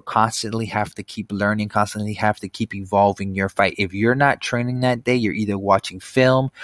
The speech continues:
you're watching new techniques. You have to continuously get better. The sport itself is blowing up so much that there's kids starting this early. There's,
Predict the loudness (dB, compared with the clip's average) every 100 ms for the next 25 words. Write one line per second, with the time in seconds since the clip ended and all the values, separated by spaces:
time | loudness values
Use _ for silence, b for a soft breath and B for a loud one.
0 | B B 0 4 4 4 0 -2 -2 0
1 | -2 -2 -2 -2 -4 -10 B _ -6 -4
2 | 0 -2 -2 -12 -12 -8 -6 -4 -4 -4
3 | -4 -4 -4 -2 -2 -2 -2 -2 -2 -8
4 | B B B 0 2 2 2 6 6 6
5 | 2 4 6 4 0 -4 -4 -2 -2 -2
6 | -6 -4 -4 -2 -2 -2 0 0 -2 b
7 | b b b _ 2 4 0 0 2 2
8 | 2 4 4 2 -2 0 0 0 -2 -2
9 | 0 0 -2 -4